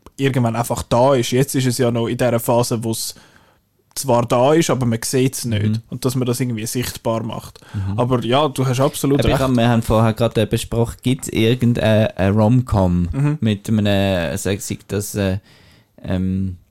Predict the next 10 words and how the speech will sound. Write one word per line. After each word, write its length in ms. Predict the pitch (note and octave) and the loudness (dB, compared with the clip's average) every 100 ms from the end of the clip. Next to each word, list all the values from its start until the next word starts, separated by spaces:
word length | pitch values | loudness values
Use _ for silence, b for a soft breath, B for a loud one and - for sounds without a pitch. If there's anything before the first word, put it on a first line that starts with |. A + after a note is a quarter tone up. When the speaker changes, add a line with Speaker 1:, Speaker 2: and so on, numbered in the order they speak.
| _ - | _ -6
Speaker 2:
also 200 | G#2+ G2+ | -2 0
eine 40 | G#2+ | 0
berühmte 680 | G2+ B2+ G#3+ G#3+ D#3+ D3+ | 2 2 4 2 0 0
Rom-Com, 640 | - A2+ C3+ D#3 C3+ B2 B2 | 0 0 0 0 0 0 -2
sei 180 | G#2+ A2 | -6 -6
das 160 | A2 | -6
interracial 840 | - A2+ A#2 G#2 G#2 G2+ G#2 - G#2+ | -2 -2 0 0 2 0 -2 -4 -4
oder, 560 | F#2+ G2 G2+ G2+ F#2+ A1 - _ - | -4 -2 0 0 -2 -4 -10 _ -10
oder 420 | C#2+ D#2 - G2+ | -8 -6 -6 -6
ein 60 | - | -4